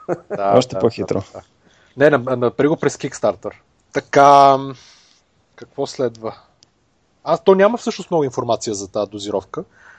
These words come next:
Speaker 1: И дори на техния сайт явно е, не е сложно. И затова трябва да минем натам, към Detens. Ето още един medical device, т.е. а, адаптиран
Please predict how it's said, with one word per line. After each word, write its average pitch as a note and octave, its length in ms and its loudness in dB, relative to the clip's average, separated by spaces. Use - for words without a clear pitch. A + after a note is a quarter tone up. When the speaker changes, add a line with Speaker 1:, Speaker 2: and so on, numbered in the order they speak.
Speaker 1:
И C#3 80 -8
дори C3 160 -2
на B2+ 80 0
техния B2+ 280 -2
сайт - 360 -4
явно B2 260 -4
е, A2+ 240 -8
не A#2+ 80 -10
е A#2 40 -8
сложно. G#2 500 -10
И B2 60 -8
затова C3 520 2
трябва C3 140 0
да B2+ 60 0
минем C3 220 -4
натам, A#2+ 340 0
към B2 280 -6
Detens. B2+ 840 0
Ето E3 360 6
още D#3 400 4
един C3+ 260 -4
medical B2 340 -2
device, G#2+ 540 -4
т.е. A2+ 460 -6
а, A2 120 -6
адаптиран C#3+ 760 -2